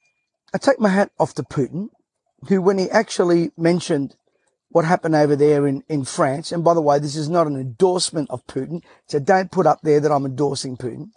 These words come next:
but he basically told the Americans, "Keep doing this and you're gonna destroy your children and your future." And he's right. And he's right.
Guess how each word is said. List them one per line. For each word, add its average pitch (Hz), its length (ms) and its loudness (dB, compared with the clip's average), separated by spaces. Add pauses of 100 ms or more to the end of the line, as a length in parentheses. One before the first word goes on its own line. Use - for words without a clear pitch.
(460)
but 214 120 2
he 226 60 2
basically 202 580 0
told 175 300 2
the 151 80 2
Americans, 147 720 -6 (520)
"Keep 277 260 0
doing 196 280 2
this 175 180 2
and 175 120 -2
you're 156 100 -2
gonna 160 180 0
destroy 156 460 0
your 147 180 0
children 156 360 -2
and 143 120 -6
your 135 80 -4
future." 156 400 -6 (420)
And 160 160 2
he's 143 200 0
right. 151 480 0 (760)
And 175 200 2
he's 147 200 -2
right. 151 460 0